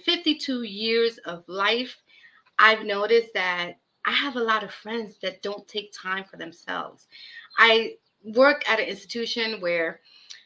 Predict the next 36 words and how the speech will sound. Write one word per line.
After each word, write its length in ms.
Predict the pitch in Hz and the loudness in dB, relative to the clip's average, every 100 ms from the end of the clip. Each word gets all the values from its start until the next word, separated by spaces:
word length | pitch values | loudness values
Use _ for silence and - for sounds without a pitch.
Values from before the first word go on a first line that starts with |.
| _ - | _ -6
um, 400 | 185 180 175 175 196 | -4 -4 -6 -2 0
I 80 | |
deal 220 | 208 226 226 | 2 2 2
with 100 | 240 | 0
students 400 | 240 233 220 - | 0 -4 -4 -6
every 240 | 190 190 190 | -8 -6 -8
day, 380 | 202 208 220 - | -6 -4 -6 -6
and 120 | 196 190 | -8 -6
I 100 | 180 | -10
see 340 | - 226 214 | -10 -8 -8
it. 60 | - | -8
I 80 | 180 | -12
see 220 | - 202 | -10 -10
their 160 | 185 175 | -8 -8
stress. 380 | - 233 226 - | -4 -2 -2 -4
I 60 | 170 | -16
see, 340 | - 185 180 - - _ - | -12 -12 -12 -20 -20 _ -8
so 160 | - | -2
I 40 | 247 | 0
want 380 | 247 285 294 294 | 2 2 0 -2
to 100 | 233 | -2
give 220 | 226 226 | 2 0
some 200 | 220 196 | 0 -10
tips 500 | - 214 196 - _ _ _ _ - | -6 -6 -6 -10 _ _ _ _ 0
on 200 | 190 190 | 0 2
how 500 | - 214 220 220 226 - | -2 2 4 4 0 -6
to 460 | 226 202 196 185 175 _ _ - | -8 -6 -8 -10 -16 _ _ -16
balance 520 | 185 262 302 277 240 | 0 4 4 4 2
it 100 | 208 180 | -4 -4
all. 360 | 151 139 _ _ _ _ _ _ _ | -4 -8 _ _ _ _ _ _ _
You 200 | 214 294 | 2 2
can 240 | 330 302 | 6 6
do 200 | 269 302 | 6 4
it. 280 | 285 160 - - 262 | 4 0 -6 -20 -2
<laughs> 120 | 339 339 - - - _ - - - - _ | -2 -2 -12 -12 -12 _ -20 -20 -20 -20 _
So 300 | - 285 | 0 2